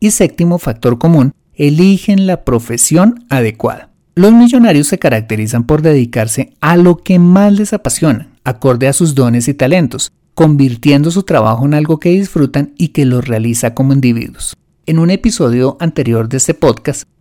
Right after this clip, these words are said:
te hablé acerca del emprendimiento y que el secreto o el factor clave para ser exitoso en el emprendimiento es hacer algo que nos guste,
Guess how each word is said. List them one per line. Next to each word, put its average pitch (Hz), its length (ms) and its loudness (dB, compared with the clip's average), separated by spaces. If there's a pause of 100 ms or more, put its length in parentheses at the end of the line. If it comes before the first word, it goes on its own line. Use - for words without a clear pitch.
te 160 100 0
hablé 139 260 2
acerca 151 380 -4
del 151 120 -2
emprendimiento 160 840 -2
y 185 260 -2
que 147 680 -2
el 139 160 -4
secreto 131 840 0 (160)
o 123 480 0
el 127 120 -6
factor 123 420 -6
clave 160 340 2
para 151 220 -6
ser 120 200 -6
exitoso 131 600 -4 (180)
en 139 120 -2
el 135 120 0
emprendimiento 151 800 -2 (200)
es - 200 -4
hacer 151 300 -2
algo 165 320 -2
que - 260 -6
nos 120 300 -6
guste, - 480 -4